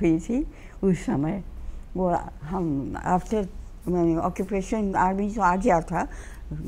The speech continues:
very secretly Netaji and Netaji's, uh, colleagues, ज-, जनरल भोंसले, Pandit Raghunath Sharma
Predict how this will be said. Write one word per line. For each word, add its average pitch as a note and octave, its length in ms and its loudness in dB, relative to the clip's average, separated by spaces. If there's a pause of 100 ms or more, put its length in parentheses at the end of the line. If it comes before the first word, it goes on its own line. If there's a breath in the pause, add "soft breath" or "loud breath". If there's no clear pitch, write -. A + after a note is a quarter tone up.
(560)
very F#3+ 300 2 (300)
secretly A#3+ 840 4 (760)
Netaji F#3+ 800 4
and E3+ 180 4
Netaji's, E3+ 800 2
uh, D3 300 4 (800)
colleagues, D#3+ 640 6 (360 loud breath)
ज-, C3 440 4
जनरल D#3 380 8
भोंसले, D3+ 720 2
Pandit D3 560 0
Raghunath D3 360 0
Sharma D3+ 560 -2